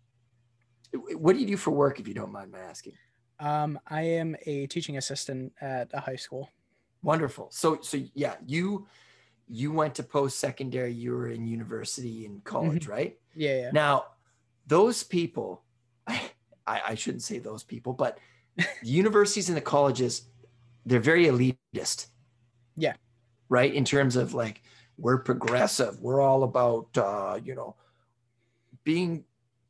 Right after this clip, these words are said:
Speaker 1: I'm gonna say progressive again, but you know what I mean?
Speaker 2: Yeah.
Speaker 1: Like, we're about being on it, right?
Speaker 2: Right.
Speaker 1: And if you're a flat earther, then you're an idiot. And when you say to somebody else that they're stupid or, you know, an asshole for having an opinion,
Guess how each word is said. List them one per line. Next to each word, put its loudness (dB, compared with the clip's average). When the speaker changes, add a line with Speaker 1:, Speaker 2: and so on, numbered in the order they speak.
Speaker 1:
I'm -6
gonna -4
say -2
progressive -2
again, -4
but -4
you 0
know 2
what 6
I 6
mean? 6
Speaker 2:
Yeah. 2
Speaker 1:
Like, 4
we're 10
about 2
being 2
on 2
it, -6
right? -2
Speaker 2:
Right. 0
Speaker 1:
And 2
if -4
you're 4
a 4
flat 0
earther, 2
then -4
you're 2
an -2
idiot. -4
And 0
when -4
you -6
say -4
to -6
somebody -6
else -8
that -16
they're -10
stupid -8
or, -12
you -12
know, -20
an -14
asshole -6
for -12
having -8
an -10
opinion, -12